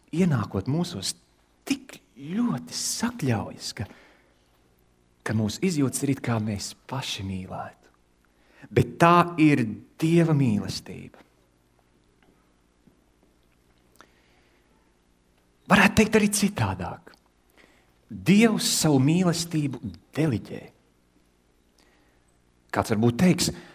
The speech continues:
"Jā, es no Dieva saņemu mīlestību, bet ir vēl citas mīlestības, šīs cilvēciskās mīlestības. Es saņemu no mātes mīlestību,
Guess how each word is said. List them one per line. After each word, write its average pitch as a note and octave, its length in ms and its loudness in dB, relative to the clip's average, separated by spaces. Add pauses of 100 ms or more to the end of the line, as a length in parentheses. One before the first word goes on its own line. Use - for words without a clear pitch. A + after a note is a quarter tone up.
(140)
"Jā, A2+ 480 6
es B2 160 -2
no G#2+ 120 2
Dieva G2+ 360 4
saņemu E3 460 4
mīlestību, F3+ 580 0 (880)
bet - 120 4
ir F#3+ 120 6
vēl G#3 160 8
citas - 440 6
mīlestības, D3+ 680 4
šīs F2 240 -8
cilvēciskās C#3 720 4
mīlestības. F#2+ 440 0
Es A2 140 -4
saņemu B2+ 220 6
no E2+ 120 -2
mātes E2+ 540 -2
mīlestību, G#2 680 -6